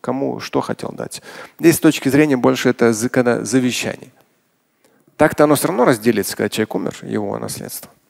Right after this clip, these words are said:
Особенно, когда, ну, с две тысячи четвёртого, читая Forbes, он уже последний год не выходит, печатный.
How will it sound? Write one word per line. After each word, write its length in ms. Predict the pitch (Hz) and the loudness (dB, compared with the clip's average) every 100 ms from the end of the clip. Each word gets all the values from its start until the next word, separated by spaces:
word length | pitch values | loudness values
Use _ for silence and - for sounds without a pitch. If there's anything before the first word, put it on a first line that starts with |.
| _ - _ _ _ _ _ - _ _ _ _ - - - _ _ | _ -20 _ _ _ _ _ -20 _ _ _ _ -20 -20 -20 _ _
Особенно, 480 | - - 151 139 131 | -4 4 4 4 2
когда, 460 | 123 123 123 120 - - - _ - | 2 4 4 4 -2 -18 -20 _ -2
ну, 260 | 69 - - | -2 -2 -12
с 140 | 147 - | -18 0
две 120 | 127 | 2
тысячи 280 | 135 139 - | 2 0 -2
четвёртого, 480 | - 143 123 117 113 | 2 2 4 2 2
читая 420 | - - 90 98 | -2 -2 0 0
Forbes, 400 | - 110 - 123 | -2 -4 -6 -6
он 120 | 113 | -6
уже 160 | 107 110 | -4 -6
последний 420 | 107 - 120 110 | -6 -4 -4 -2
год 180 | 110 - | -4 -4
не 80 | |
выходит, 460 | 113 113 - 170 - _ - - - - _ | -6 0 0 0 -4 _ -20 -20 -20 -20 _
печатный. 460 | - - - - - | -12 -10 -10 -12 -20